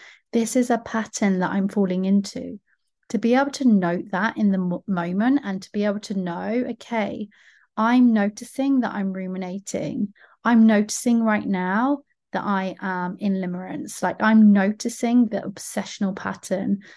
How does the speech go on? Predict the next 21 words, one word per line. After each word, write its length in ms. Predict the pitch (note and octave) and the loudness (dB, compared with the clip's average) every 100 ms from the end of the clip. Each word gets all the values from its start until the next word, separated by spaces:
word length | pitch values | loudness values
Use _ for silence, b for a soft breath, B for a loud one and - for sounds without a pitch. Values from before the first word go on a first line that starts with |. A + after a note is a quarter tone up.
| B - | B -4
That 220 | A3+ - | -4 0
can 160 | D#4 D4+ | 4 4
be 140 | C4+ | 4
so 400 | B3+ - G3+ F#3+ | 0 0 0 0
powerful. 760 | F#3 F#3 F3+ F3+ - D#3+ D3+ | -2 0 0 0 -4 -6 -2
We 160 | G3+ G#3+ | 2 6
all 260 | A#3+ B3+ B3+ | 6 4 2
always 400 | B3 B3+ C4+ B3+ | 2 4 4 0
feel 140 | A3+ | 0
like, 120 | F#3+ G3+ | 0 2
"Well, 140 | G3+ | 2
what 120 | G#3 | 2
do 120 | G#3+ | 2
I 100 | G#3 | 0
do 240 | G3 G#3 G3 | 0 -4 -4
then? 260 | G3+ G3 | -6 -6
What 100 | F#3 | -6
do 80 | F#3+ | -2
I 100 | G3+ | -2
do 200 | G3+ G3 | -2 -6
next?" 640 | F3+ F#3 F#3 - - - | -6 -8 -10 -14 -16 -16